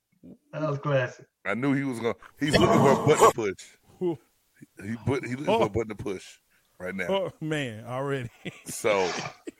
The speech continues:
Speaker 1: anyway, Monique and D L Hughley. Now, Reed, correct me if I got this story mixed up a little bit. They were both supposed to do a comedy show, right?
Speaker 2: Uh-huh.
Speaker 1: Uh, and D L Hughley thought that he was the headliner, but when he saw the marquee,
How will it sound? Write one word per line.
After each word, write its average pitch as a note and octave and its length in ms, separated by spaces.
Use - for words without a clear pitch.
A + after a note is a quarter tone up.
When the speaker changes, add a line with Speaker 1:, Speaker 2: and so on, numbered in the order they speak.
Speaker 1:
anyway, B2+ 360
Monique F3 580
and B2+ 100
D C3+ 140
L B2 140
Hughley. G#2+ 320
Now, G2+ 280
Reed, D3+ 380
correct D3+ 380
me B2+ 80
if A2 80
I A2 100
got G2+ 200
this F#2+ 120
story G#2 440
mixed F#2+ 300
up F#2 120
a - 20
little F2 160
bit. - 160
They B2 120
were B2+ 140
both F3 360
supposed C#3 420
to B2 60
do A2+ 260
a G2 40
comedy A#2 400
show, F#2+ 200
right? F#2 300
Speaker 2:
Uh-huh. A#2+ 460
Speaker 1:
Uh, G#2+ 260
and F#2+ 260
D A#2 160
L B2+ 140
Hughley B2+ 380
thought A2 200
that - 120
he D3+ 140
was C#3 120
the G#2+ 120
headliner, G2 500
but F#2 140
when F#2+ 140
he G#2+ 100
saw B2+ 300
the A2+ 80
marquee, G#2+ 680